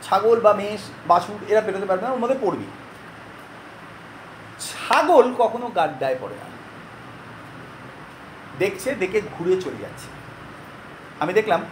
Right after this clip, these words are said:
প্রায় একসাথে আট দশখানা মেষ, প্রথমে একটা গোদা মোটা, মাথা নিচু করে যাচ্ছে, তার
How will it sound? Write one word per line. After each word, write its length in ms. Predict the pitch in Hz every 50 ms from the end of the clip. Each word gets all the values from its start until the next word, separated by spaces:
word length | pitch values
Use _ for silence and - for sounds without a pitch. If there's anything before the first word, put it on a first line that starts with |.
| - - -
প্রায় 160 | - 180 190
একসাথে 340 | 196 202 202 - 226 214 226
আট 280 | - 170 185 202 208 202 -
দশখানা 320 | 208 196 - 208 190 165
মেষ, 160 | 143 127 127 -
প্রথমে 240 | 160 160 165 170 170
একটা 140 | 170 180 160
গোদা 300 | 147 139 151 151 151 151
মোটা, 300 | 151 147 143 151 151 147 - - - - - - - - - - -
মাথা 220 | 143 135 127 147
নিচু 180 | 156 147 139 147 143
করে 120 | 147 143
যাচ্ছে, 300 | 143 143 139 - - - - - - - - - - - - - - - -
তার 120 | 147 160